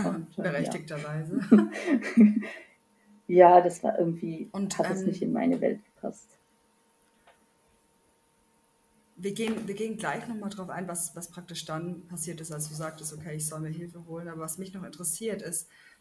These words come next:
Speaker 2: in dieser Phase, in der du dann, weil du vorher sagtest, du hast mit Anfang zwanzig dann auch wieder für dich auf deine Art zu deiner Weiblichkeit gefunden. Ähm, wer außer dein, ähm, dein Partner zu der Zeit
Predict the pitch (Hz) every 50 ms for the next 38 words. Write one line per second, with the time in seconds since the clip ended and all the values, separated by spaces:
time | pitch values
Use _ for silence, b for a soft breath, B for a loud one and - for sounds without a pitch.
0 | b b _ _ _ - 247 247 220 220 208 202 196 185 180 - - 196 196 196
1 | 196 196 - 180 151 131 160 156 160 156 156 165 160 151 156 147 160 185 190 175
2 | 160 156 156 151 - - - 165 170 175 156 160 156 165 160 - 175 - - -
3 | 156 180 185 180 - - - - - 151 156 151 175 160 156 - - 160 160 160
4 | 156 165 - - - 156 156 156 156 156 156 151 - _ _ _ _ - - 175
5 | 175 170 165 156 - - 156 151 180 202 202 - - _ _ - - 151 151 -
6 | 156 156 165 185 - - 156 160 165 - - - - 156 160 156 151 151 147 156
7 | 156 156 - - - 185 185 - 175 - - 190 190 185 - 202 202 202 B B
8 | B B B B B B B B B B B - 180 190 190 190 180 185 - -
9 | - 170 165 185 190 214 226 - - 202 208 196 - - 196 180 185 185 180 175
10 | 175 175 175 175 175 175 175 - 160 165 170 175 170 170 165 160 151 151 - _
11 | _ _ _ _ _ _ _ - - 170 160 160 - - 202 208 208 214 190 180
12 | 180 - 185 170 175 165 165 - - 180 175 165 160 165 160 -